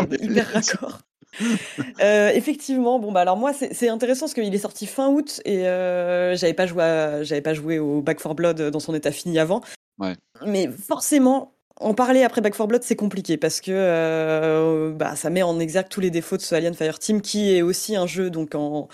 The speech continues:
Speaker 2: alors là, c'est en T P S, en coopératif, trois personnes.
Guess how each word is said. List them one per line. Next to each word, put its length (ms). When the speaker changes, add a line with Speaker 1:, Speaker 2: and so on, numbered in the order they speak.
Speaker 2:
alors 180
là, 100
c'est 140
en 80
T 120
P 120
S, 420
en 180
coopératif, 720
trois 220
personnes. 440